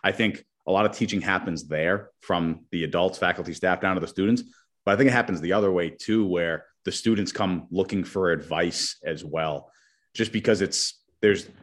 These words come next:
there really isn't for that nine month. I don't think there really is a ton of separation, you know, which I think is probably uncomfortable for a lot of them at first,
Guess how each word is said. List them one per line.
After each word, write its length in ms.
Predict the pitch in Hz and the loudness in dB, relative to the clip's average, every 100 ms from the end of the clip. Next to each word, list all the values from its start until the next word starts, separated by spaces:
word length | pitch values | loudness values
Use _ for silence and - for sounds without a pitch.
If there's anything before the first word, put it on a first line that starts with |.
| _ | _
there 140 | - 113 | 4 8
really 340 | 139 139 123 | 10 10 8
isn't 320 | 135 120 92 | 6 2 -2
for 60 | 107 | 0
that 160 | 101 110 | 0 2
nine 260 | 107 110 | 2 2
month. 220 | 104 123 | 0 0
I 80 | 95 | 0
don't 120 | 110 | -2
think 140 | 127 113 | -2 -2
there 80 | 110 | 2
really 300 | 123 117 135 | 2 4 4
is 100 | 135 | 2
a 80 | |
ton 160 | - 104 | -4 -8
of 100 | 95 | -6
separation, 640 | - 92 85 90 110 - - _ _ | -4 -4 -2 -2 -2 -6 -18 _ _
you 60 | 90 | -4
know, 140 | 90 | 2
which 160 | 101 104 | 4 4
I 80 | 107 | 4
think 180 | 156 151 | 4 2
is 60 | |
probably 380 | - 127 117 117 | 2 0 0 -2
uncomfortable 720 | 104 95 - 107 - 131 135 | -4 -8 -6 -6 -4 0 0
for 160 | 135 135 | 2 2
a 40 | |
lot 180 | 131 139 | 4 4
of 80 | 143 | 4
them 160 | 139 | 2
at 100 | 107 | 0
first, 580 | - 95 107 135 - - | -4 -2 0 -2 -8 -14